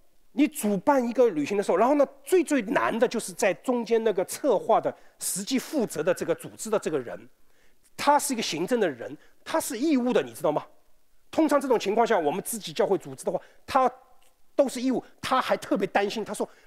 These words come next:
：“如果我推掉这个旅行社，我去订那个旅行社，人家还以为我拿了他们好处。”懂我意思吗？然后呢，你就会发现每一个人的意见，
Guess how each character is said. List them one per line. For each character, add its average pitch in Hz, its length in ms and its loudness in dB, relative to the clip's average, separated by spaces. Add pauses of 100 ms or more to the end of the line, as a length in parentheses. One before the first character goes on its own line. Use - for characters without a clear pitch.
：“如 254 200 2
果 285 140 6
我 190 160 4
推 285 260 0
掉 247 140 4
这 214 100 -4
个 233 80 4
旅 156 140 0
行 180 160 -2
社， 190 140 2
我 139 100 -2
去 214 100 -8
订 254 180 -2
那 262 60 4
个 240 60 6
旅 180 100 2
行 175 120 -4
社， 180 160 0 (180)
人 220 180 0
家 262 120 0
还 233 160 2
以 214 100 0
为 160 140 4
我 190 140 4
拿 127 140 -2
了 180 80 2
他 - 120 -2
们 110 100 2
好 113 180 -12
处。” - 280 -8 (1800)
懂 175 140 0
我 190 80 2
意 185 80 -6
思 175 120 -12
吗？ 180 140 -8 (800)
然 302 160 4
后 320 100 4
呢， 285 100 4 (120)
你 233 80 -2
就 277 80 6
会 285 80 4
发 294 120 4
现 285 100 2
每 220 280 4
一 262 200 0
个 311 200 2
人 226 160 4
的 214 100 -2
意 262 220 -6
见， 208 240 0